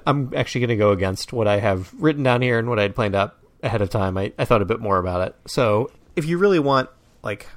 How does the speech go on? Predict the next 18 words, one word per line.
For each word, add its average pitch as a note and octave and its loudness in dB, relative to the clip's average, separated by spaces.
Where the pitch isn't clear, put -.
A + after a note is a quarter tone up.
high-end A2 2
dining, G2 -4
Borgata G#2+ 0
is F2 -6
just - -8
second F#2+ -6
to F#2 -10
none. G#2+ -12
You A#2+ -10
know, F2+ -4
they G2+ -2
have G2 -2
an G#2+ -6
insane A2 -2
lineup F#2 -2
of F#2 -4
really G#2 0
great F#2+ -4